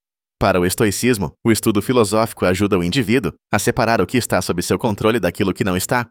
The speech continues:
orientando a busca por uma existência mais equilibrada e serena. Sêneca demonstra que a filosofia não é distante da vida prática. Pelo contrário, ela é um guia para decisões cotidianas mais conscientes e para o enfrentamento de dificuldades, perdas e incertezas.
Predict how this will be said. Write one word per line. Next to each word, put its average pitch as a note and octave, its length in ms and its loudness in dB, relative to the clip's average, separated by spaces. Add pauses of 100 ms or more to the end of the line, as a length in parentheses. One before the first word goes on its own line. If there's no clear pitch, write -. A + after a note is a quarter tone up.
(160)
orientando G#2+ 460 2
a B2+ 60 2
busca A2 340 0
por G2 140 -2
uma F2+ 140 0
existência C3+ 500 -2
mais C#3 180 -2
equilibrada C#3 500 -2
e - 60 -8
serena. A#2 400 -2 (320)
Sêneca C3 400 0
demonstra C3+ 520 0
que - 80 -2
a F2+ 80 2
filosofia B2+ 600 0
não A#2 140 0
é A2 60 2
distante A#2+ 440 -2
da F#2 120 0
vida F#2+ 200 -2
prática. - 460 -4 (240)
Pelo F#2+ 220 2
contrário, A2+ 580 -2
ela G2+ 180 2
é G2 80 4
um G#2+ 80 2
guia G2+ 220 2
para E2+ 180 0
decisões A2+ 520 -2
cotidianas B2+ 760 -2
mais G2+ 180 0
conscientes B2+ 600 -2 (100)
e A#2 80 4
para F#2+ 180 2
o F#2 60 2
enfrentamento A2+ 600 0
de E2+ 100 -6
dificuldades, A2+ 720 -2 (160)
perdas G2+ 380 2
e F2 40 -4
incertezas. G2+ 640 -2